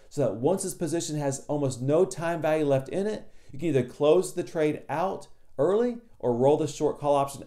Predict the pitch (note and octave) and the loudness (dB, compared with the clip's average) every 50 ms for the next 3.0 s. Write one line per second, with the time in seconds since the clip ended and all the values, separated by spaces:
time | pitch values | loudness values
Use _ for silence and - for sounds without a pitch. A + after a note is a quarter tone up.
0 | - - C3 C#3+ C#3+ C3+ - - - - A#2+ A#2+ - - C3+ C3+ C3 B2 - - | -8 -4 -2 0 0 -2 -2 -6 -10 -10 -10 -8 -6 -4 -2 -2 -2 -2 -2 -4
1 | G#2+ G2+ F#2 A#2+ B2+ B2+ C3 - C#3+ - - A2+ B2 B2+ - - B2 - - C3 | -4 -2 -2 -2 -2 -2 -2 -6 -8 -6 -4 -4 -6 -4 -6 -8 -10 -8 -6 -6
2 | A#2+ A#2 A2 G#2 - - G#2+ G2+ - G#2+ G2+ F#2+ F#2 F#2 - - F2+ E2 D2+ D2+ | -4 -4 -4 -6 -6 -8 -10 -8 -6 -6 -6 -6 -6 -8 -12 -12 -12 -10 -12 -12